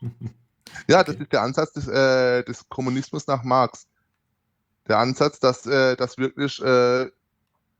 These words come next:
Speaker 2: ich erst einen sozialistischen, äh, Weltrepublik hab, das, ähm, wieder so eine andere Sache, Weltrepublik, also Weltrepublik, Weltsystem oder Weltstaat hab, wo sich dann irgendwann in Wohlgefallen auflöst, weil halt alles so gelöst ist, dass die Menschen auch so miteinander auskommen,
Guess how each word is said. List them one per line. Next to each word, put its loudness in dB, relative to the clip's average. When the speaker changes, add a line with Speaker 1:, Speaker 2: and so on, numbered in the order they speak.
Speaker 2:
ich -8
erst -2
einen -10
sozialistischen, -2
äh, 2
Weltrepublik -2
hab, -4
das, -6
ähm, -4
wieder 4
so -2
eine 2
andere 2
Sache, 0
Weltrepublik, -2
also -2
Weltrepublik, 0
Weltsystem 0
oder 2
Weltstaat 0
hab, -2
wo 0
sich -4
dann 0
irgendwann 0
in -6
Wohlgefallen 0
auflöst, -2
weil 2
halt 0
alles -2
so -4
gelöst -4
ist, -10
dass -6
die -4
Menschen -2
auch 2
so 2
miteinander 0
auskommen, -2